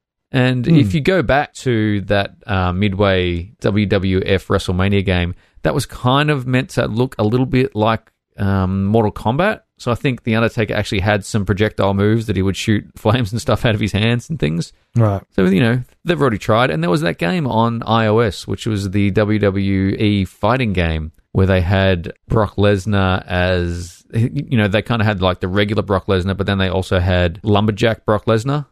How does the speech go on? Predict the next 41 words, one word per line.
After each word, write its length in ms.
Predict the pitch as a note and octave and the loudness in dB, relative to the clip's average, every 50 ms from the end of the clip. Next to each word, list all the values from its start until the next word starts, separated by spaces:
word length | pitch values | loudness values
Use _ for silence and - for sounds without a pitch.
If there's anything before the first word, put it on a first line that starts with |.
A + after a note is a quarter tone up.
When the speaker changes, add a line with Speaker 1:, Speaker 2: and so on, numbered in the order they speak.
| _ _ _ _ - | _ _ _ _ -4
Speaker 1:
and 340 | G2 F2+ F2 F2 F2 F2+ F#2+ - _ _ | -2 -2 -2 -2 -4 -6 -10 -14 _ _
he 140 | _ G2+ | _ 0
had 120 | G2 F#2+ G#2 | 0 2 2
a 40 | A#2+ | 2
Speaker 2:
Yep. 120 | G#2+ G2 | 0 0
Speaker 1:
beard 320 | F#2 F#2+ F#2 F#2+ G2 F#2 | 0 2 2 2 2 2
and 360 | F2+ F2 E2+ E2+ E2+ F2 E2+ E2+ | 0 -2 -2 -4 -6 -6 -8 -6
he 100 | F2+ F2+ | -4 -2
had 100 | F2+ F2 | 0 0
an 60 | E2+ | 0
axe 320 | F2 F2+ - - - - | 0 0 -2 -4 -8 -8
and 100 | - F#2+ F2+ | -8 -8 -4
stuff, 340 | - - G2 G2 F#2+ - | 0 0 0 0 0 -2
and 100 | - G2 | -4 -2
they 80 | F#2 F#2 | 0 0
had 320 | F#2+ G2 F2 E2+ E2 F2 - _ _ _ _ _ _ _ _ _ _ | 2 2 0 0 -2 -4 -12 _ _ _ _ _ _ _ _ _ _
the 140 | - G#2+ - | -6 -4 -2
Big 200 | - G2 F#2 F2+ | 0 0 0 0
Show, 400 | - - - G#2 F#2+ F#2+ F#2+ F#2 | 0 0 2 2 4 2 2 0
and 160 | F2+ F2 F2 | 0 -2 -2
he 320 | E2+ F2+ F2+ F2 F2 E2+ E2 | -4 -4 -4 -4 -4 -6 -4
had 140 | D#2+ G2 F2 | -2 0 0
a 40 | F2 | 0
regular 280 | E2 F#2+ F#2+ E2+ F2 F#2 | 0 0 -2 0 -2 -4
Big 160 | E2+ F#2 E2 | -4 -4 -6
Show, 180 | - - G2 | -2 -2 -2
but 100 | E2+ F2 | -2 0
then 100 | F2 F#2 F2 | -2 0 0
he 60 | E2+ | 0
had 300 | E2+ F2 E2+ D#2+ E2+ F2 | 2 2 0 0 -2 -4
this 180 | F2 E2+ - - | -4 -4 -2 0
other 240 | F2+ E2+ F2 E2 F2 F#2 _ | 0 0 -2 -2 -4 -8 _
version, 460 | - F#2+ F2+ F2+ F2+ G2 G#2 A2 A#2 - | 0 0 2 2 0 0 -2 -4 -4 -2
and 100 | - A#2 | -2 0
it 40 | C3 | 0
was 80 | C#3 C3+ | 0 0
a 40 | |
really 160 | F3+ A#3 F#3 B2 | 2 0 0 2
bad 260 | - A#2 G#2+ G2 - | 2 0 0 0 0
fighting 260 | - G#2+ G#2 G2+ G2 | 0 0 0 0 0
game. 320 | F2+ E2 E2+ D#2+ D#2+ D#2+ | -2 -2 -4 -4 -4 -6